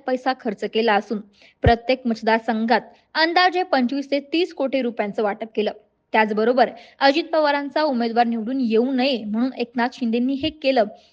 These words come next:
असंही यात छापून आले. तुमचे हे आरोप माझ्या आशिलाने फेटाळून लावले असून ही विधानं केवळ खोटीच नव्हे तर निंदनीय आहेत. याद्वारे जनतेची दिशाभूल करून त्यांच्यात अशांतता निर्माण करण्याचा प्रयत्न करण्यात आलाय.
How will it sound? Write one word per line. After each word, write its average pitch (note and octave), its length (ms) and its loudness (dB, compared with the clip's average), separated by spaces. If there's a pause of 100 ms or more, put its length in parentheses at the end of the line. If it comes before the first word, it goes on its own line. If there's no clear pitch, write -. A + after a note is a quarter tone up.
(140)
असंही D4+ 420 0
यात C4 180 0 (180)
छापून A3 280 -6
आले. G#3+ 200 -2 (500)
तुमचे E4 260 -2
हे F4 100 4
आरोप D4 400 4
माझ्या C4 240 4
आशिलाने A#3 440 2
फेटाळून A3 440 -2
लावले G#3+ 340 2
असून D#4+ 300 0 (120)
ही - 280 -10
विधानं E4 500 2
केवळ B3+ 220 4 (120)
खोटीच E4+ 420 0
नव्हे A#3+ 280 2
तर C#4 180 -2
निंदनीय A3+ 520 0
आहेत. G3+ 220 -6 (480)
याद्वारे A3+ 380 4
जनतेची A3+ 380 -2
दिशाभूल B3 460 -2
करून C#4 340 2
त्यांच्यात C4 720 -2 (160)
अशांतता C4+ 500 -2
निर्माण A#3 320 -2
करण्याचा A3+ 380 0
प्रयत्न A3 380 -2
करण्यात B3 380 -2
आलाय. G#3 220 -2